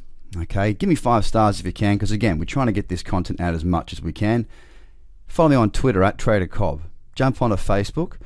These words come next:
and you can subscribe to the YouTube channel. But most importantly, go to trader cobb dot com and get yourself on to the free video newsletter so you can get more of this content, 'cause that's, that's where I share these sorts of snippets, guys, in that area. So it, coming back to this, it, it really is not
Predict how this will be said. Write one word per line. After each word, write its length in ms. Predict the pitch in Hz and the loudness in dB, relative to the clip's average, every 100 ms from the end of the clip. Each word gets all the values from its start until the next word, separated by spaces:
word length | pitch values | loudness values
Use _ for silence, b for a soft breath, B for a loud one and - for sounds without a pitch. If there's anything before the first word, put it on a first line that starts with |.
| B B B | B B B
and 100 | 92 | -2
you 80 | |
can 80 | 87 | -2
subscribe 540 | 85 90 - 107 104 101 | -4 -6 -2 2 2 2
to 100 | 90 | -4
the 100 | 82 | 0
YouTube 420 | 87 85 90 80 | 0 0 -4 -2
channel. 180 | 80 80 | -2 -2
But 100 | 85 | 0
most 240 | 110 - | 0 0
importantly, 440 | 87 - 101 110 | 2 2 2 2
go 100 | 104 | 0
to 60 | 98 | 0
trader 260 | - 113 90 | 2 0 2
cobb 240 | 98 82 | 0 2
dot 160 | 92 - | 0 2
com 340 | - 202 269 - - - - - - | 4 4 2 -8 -20 -20 -20 -20 -10
and 100 | 87 | -4
get 160 | 107 - | -4 -4
yourself 320 | - 107 90 - | 0 2 2 2
on 340 | 135 190 - b b b b | 2 2 -2 b b b b
to 100 | - | -8
the 60 | 82 | -8
free 520 | - 117 113 117 110 - - - - | 0 4 4 2 -2 -16 -20 -18 -4
video 500 | 95 92 92 92 87 - | 0 2 4 2 0 -2
newsletter 540 | 90 82 80 76 69 - | 0 0 0 -4 -4 -8
so 160 | - 78 | -6 -4
you 60 | |
can 100 | 78 | -2
get 140 | 82 73 | -2 0
more 300 | 90 104 104 | 2 4 4
of 40 | |
this 160 | 95 - | 2 -2
content, 380 | - 87 87 80 | -2 -2 -2 -2
'cause 160 | 90 | 0
that's, 160 | 98 - | 0 0
that's 240 | 120 - | 0 2
where 100 | 139 | 2
I 40 | 131 | 0
share 260 | - 113 | 2 2
these 180 | 101 95 | 2 0
sorts 200 | 101 87 | 0 -2
of 60 | - | -4
snippets, 360 | 92 - 87 | -4 -4 -4
guys, 260 | 90 78 76 | -2 -4 -2
in 140 | 90 | 0
that 180 | 85 80 | 0 0
area. 320 | 80 80 80 - - - - - - - | -2 -4 -8 -14 -20 -20 -20 -20 -16 0
So 220 | 143 139 B B B | 2 2 B B B
it, 140 | 110 - | -2 2
coming 240 | 220 160 | 4 4
back 220 | 131 120 | 2 2
to 80 | 135 | -2
this, 180 | 120 - | -2 0
it, 160 | 147 | 0
it 120 | 143 135 | 2 2
really 420 | 143 175 185 - | 2 4 4 4
is 260 | 147 139 110 | 6 4 2
not 440 | 113 110 - | -2 -2 -2